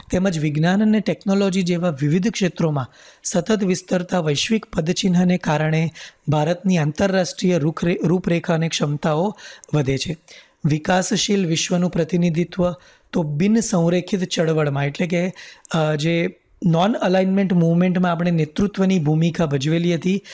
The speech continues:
તે ભારતના ત્રીજા વિશ્વના જે ગુટ છે, જે દળ છે, તેના નેતાઓ તરીકે ભારત બહુ સ્ટ્રોંગલી પોતાની પોઝિશનને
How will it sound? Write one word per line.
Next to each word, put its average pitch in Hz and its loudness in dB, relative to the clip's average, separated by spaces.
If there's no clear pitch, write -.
તે 180 0
ભારતના 165 -2
ત્રીજા 196 2
વિશ્વના 170 0
જે 170 -2
ગુટ 196 2
છે, 165 0
જે 165 -2
દળ 160 0
છે, - -4
તેના 165 -2
નેતાઓ 165 0
તરીકે 160 -2
ભારત 139 -2
બહુ 185 2
સ્ટ્રોંગલી 185 0
પોતાની 170 -2
પોઝિશનને 151 -2